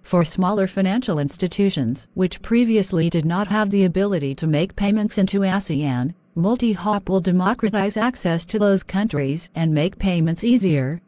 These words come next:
regardless of payment size or their financial institution's pool of liquidity. Meanwhile,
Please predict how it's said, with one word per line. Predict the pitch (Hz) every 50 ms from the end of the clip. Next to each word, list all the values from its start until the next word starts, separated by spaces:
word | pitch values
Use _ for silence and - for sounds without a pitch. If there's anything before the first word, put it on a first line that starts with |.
| _ _ -
regardless | 202 190 175 196 190 196 208 208 170 151 151 - -
of | 160 151 -
payment | 170 185 202 202 196 170 147 -
size | - - 165 139 135 131 131 131 - - _
or | - 185 180
their | 170 180 180 180
financial | 175 - 196 190 185 214 254 - 202 156
institution's | 147 143 139 - - 185 170 - 202 196 190 - 208 190 170 160
pool | - - 208 240 202 151 151
of | 156 160
liquidity. | 175 170 170 - - 214 220 196 160 135 123 113 110 - _ _ _ _ _ _ _ _ _
Meanwhile, | 190 190 196 233 247 226 196 170 156 143 139 147 170 180